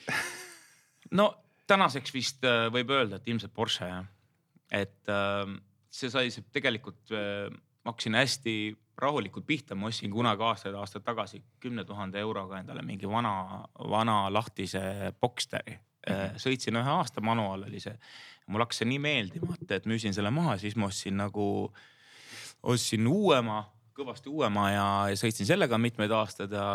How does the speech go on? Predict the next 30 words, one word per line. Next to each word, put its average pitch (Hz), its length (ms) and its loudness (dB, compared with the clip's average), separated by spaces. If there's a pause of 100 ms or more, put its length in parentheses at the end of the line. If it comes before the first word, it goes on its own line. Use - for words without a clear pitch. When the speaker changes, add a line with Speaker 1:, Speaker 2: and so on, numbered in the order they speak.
Speaker 2:
ja 98 100 -2
nüüd 110 160 -2
on, 107 320 -2
äh, 104 840 -6
ja, 104 260 -4 (100)
ja 104 80 -6
kuidagi 120 260 -2
nii 131 160 0
ta 113 100 0
on 110 100 0
läinud, 120 320 0
et, - 280 -10
ähm, 101 300 -2 (640)
ja 101 80 -6
nüüd 107 140 -2
mul 110 120 2
on 113 120 4
juba, 123 280 2
jah, 151 140 0 (420)
juba 104 340 -2 (460)
Speaker 1:
Päris 87 160 2
Speaker 2:
järgmine. 113 280 8
Speaker 1:
oht-, 151 120 12
ohtlik 110 240 4
aparaat. 87 420 2
Speaker 2:
Juba 113 180 2
päris, 113 280 4
päris 110 260 2
ohtlik, - 380 -6
jah. 92 80 -2